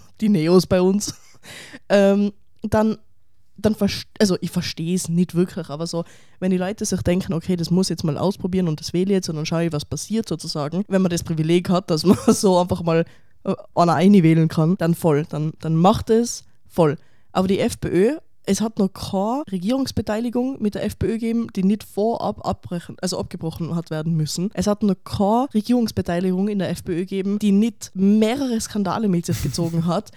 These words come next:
<laughs> die nicht mindestens einmal ein paar Sanktionen mitgebracht hat. <laughs> Also, das ist schon, ja, unglaublich eigentlich. Aber das Geile ist, dass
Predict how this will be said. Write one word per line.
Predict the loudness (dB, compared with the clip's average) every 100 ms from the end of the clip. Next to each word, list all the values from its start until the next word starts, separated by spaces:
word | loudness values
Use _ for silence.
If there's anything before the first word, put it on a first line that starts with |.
| -18
<laughs> | -20 -4
die | 2
nicht | 2 2 -6 -20 -20 2
mindestens | 6 6 6 4 2
einmal | 0 0 0
ein | 2
paar | 2
Sanktionen | 2 -4 -4 -2 2 2 2
mitgebracht | 0 0 -4 2 6 6 6 2 0
hat. | 2 2 0 -4 -2
<laughs> | -4 0
Also, | 2 2 0 -4 -10 -18 -4
das | -4
ist | -2 -6
schon, | -4 -4 -4 -8 -14 -10 -10 -12 -20 -20 -18
ja, | -12 -8
unglaublich | -4 -2 -2 -2 -4
eigentlich. | -8 -8 -6 -2
Aber | -4
das | -2
Geile | -4 -4
ist, | -6 -6
dass | -6 -8